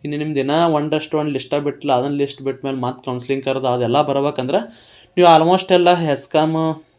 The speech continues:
ಬೆಸ್ಕಾಮ್ದವ್ರು ಎಲ್ಲಿ ಮಟ್ಟ ಆಗತ್ತಪ್ಪ ಅಂದ್ರೆ ಕನಿಷ್ಠ ಅಂದ್ರೂ ಕೂಡ ಏಪ್ರಿಲ್ ಮುಂದೆ ರೀ ನಿಮ್ದು. ತಿಳಿತಲ್ಲ?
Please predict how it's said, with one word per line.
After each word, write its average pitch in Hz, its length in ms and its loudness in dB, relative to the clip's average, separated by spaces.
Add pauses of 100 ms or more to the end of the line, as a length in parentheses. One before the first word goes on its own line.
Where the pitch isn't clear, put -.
ಬೆಸ್ಕಾಮ್ದವ್ರು 147 640 -2
ಎಲ್ಲಿ 131 180 0
ಮಟ್ಟ 151 220 -2
ಆಗತ್ತಪ್ಪ 131 500 -2
ಅಂದ್ರೆ 160 460 -2 (280)
ಕನಿಷ್ಠ 190 440 0
ಅಂದ್ರೂ 175 320 2
ಕೂಡ 160 220 0 (160)
ಏಪ್ರಿಲ್ 147 500 -2
ಮುಂದೆ 131 360 -4
ರೀ 113 100 -4
ನಿಮ್ದು. 110 360 -10 (800)
ತಿಳಿತಲ್ಲ? 131 320 2